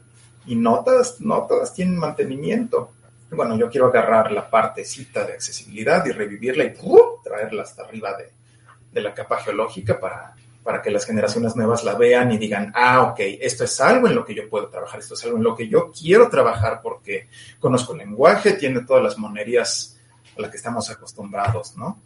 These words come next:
Este, tiene todo automatizado, robots que se encargan de las tareas aburridas,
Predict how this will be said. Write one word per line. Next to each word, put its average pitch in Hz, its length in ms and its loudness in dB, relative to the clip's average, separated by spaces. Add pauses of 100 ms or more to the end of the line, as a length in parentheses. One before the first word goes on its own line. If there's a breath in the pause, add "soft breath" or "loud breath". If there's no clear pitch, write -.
Este, - 200 -20
tiene 104 680 -10 (180)
todo 120 200 4
automatizado, 135 840 0
robots 110 380 -4
que - 80 -16
se - 120 -14
encargan 107 300 -6
de 95 80 -8
las 87 160 -16
tareas 104 280 -6
aburridas, 165 880 -6